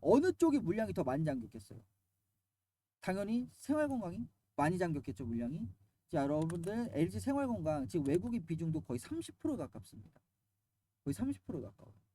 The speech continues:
이런 종목들은 여러분들이 장기로 치고 들어가셔야 돼요. 그래서 애초에 내가 원하는 수익률이 이십 프로, 삼십 프로 이런 단발성 슈팅 종목이 아니라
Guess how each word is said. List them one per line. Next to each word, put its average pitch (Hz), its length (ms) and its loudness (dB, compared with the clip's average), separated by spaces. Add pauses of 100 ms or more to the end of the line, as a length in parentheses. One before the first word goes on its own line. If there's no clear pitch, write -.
(320)
이런 262 240 6
종목들은 233 480 -2
여러분들이 143 500 0
장기로 226 460 0
치고 - 240 -6
들어가셔야 113 420 -8
돼요. 95 160 -18 (380)
그래서 180 160 8
애초에 208 240 6
내가 180 320 4 (400)
원하는 285 420 10
수익률이 254 400 2
이십 208 340 0
프로, 254 160 2
삼십 320 340 -2
프로 226 140 0
이런 196 200 2
단발성 311 600 6
슈팅 320 340 4
종목이 226 340 2
아니라 175 340 4